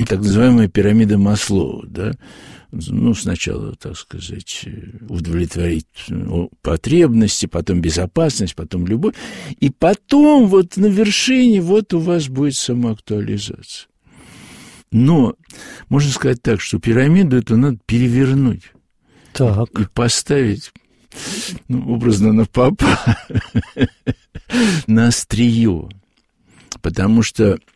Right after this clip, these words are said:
Speaker 1: природа человека, м, и, так сказать, она, э, она ищется всё время, ну, условно говоря, в нём самом, а она не в нём, а над ним.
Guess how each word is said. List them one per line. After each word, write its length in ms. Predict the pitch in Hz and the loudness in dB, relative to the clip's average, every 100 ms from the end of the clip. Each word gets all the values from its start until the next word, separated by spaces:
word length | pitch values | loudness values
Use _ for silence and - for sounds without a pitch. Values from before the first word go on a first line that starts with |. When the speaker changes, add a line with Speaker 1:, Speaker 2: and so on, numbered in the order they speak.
| _ _ _ _ _ _ - - | _ _ _ _ _ _ -18 -2
Speaker 1:
природа 480 | 113 120 196 180 139 | 4 6 6 6 2
человека, 800 | - 98 92 90 80 - - 71 | 2 2 4 2 0 -4 -10 -12
м, 680 | - 82 78 78 78 78 76 - - - - - - | -10 -6 -4 -4 -6 -8 -10 -14 -14 -12 -12 -12 -10
и, 720 | 92 92 82 82 82 - 90 - | -2 0 0 -2 -6 -8 -10 -6
так 180 | - 92 | -4 -4
сказать, 340 | - 95 90 | -2 -4 0
она, 560 | 92 92 107 120 101 92 | 0 4 4 4 2 0
э, 500 | - 85 - - - - 196 - - - - - _ | -6 -8 -8 -10 -14 -18 -20 -20 -20 -20 -20 -20 _
она 760 | 87 92 98 113 101 90 82 - _ _ _ _ - - - - _ - _ - | 0 4 6 6 4 0 -4 -14 _ _ _ _ -20 -20 -20 -20 _ -20 _ 0
ищется 720 | 135 120 - 85 - - 76 | 2 2 2 -2 -2 -2 -4
всё 400 | 71 - - 98 | -6 -10 -2 2
время, 440 | 101 107 107 87 85 | 4 6 6 4 2
ну, 240 | 87 92 | 2 2
условно 500 | 85 87 - 90 90 | 0 -2 0 2 2
говоря, 800 | 85 87 95 95 85 78 78 73 76 78 - | 0 2 2 2 0 -4 -8 -10 -10 -14 -12
в 200 | 76 82 | -6 2
нём 280 | - 226 95 | 6 6 4
самом, 680 | - 113 139 117 80 73 - | 2 2 4 2 0 -4 -16
а 200 | - 87 | -6 0
она 160 | 107 120 | 4 6
не 160 | 120 | 6
в 80 | 117 | 6
нём, 260 | 127 151 113 | 4 4 2
а 80 | 107 | 4
над 280 | 117 110 | 4 2
ним. 400 | 85 90 76 78 | -2 -6 -6 -10